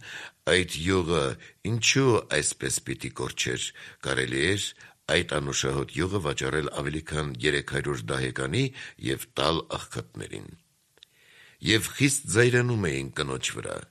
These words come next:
Եվ Հիսուս նրանց ասաց. "Թույլ տվեք դրան, ինչու եք նեղություն տալիս, որովհետև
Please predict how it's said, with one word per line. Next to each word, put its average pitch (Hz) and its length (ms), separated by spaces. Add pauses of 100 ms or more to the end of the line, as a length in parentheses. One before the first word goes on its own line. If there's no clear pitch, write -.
(960)
Եվ 110 180
Հիսուս 117 380
նրանց 101 340
ասաց. 60 420 (1000)
"Թույլ 143 200
տվեք 62 340
դրան, 60 340 (560)
ինչու 123 360
եք 92 180
նեղություն 64 540
տալիս, 58 400 (480)
որովհետև 65 720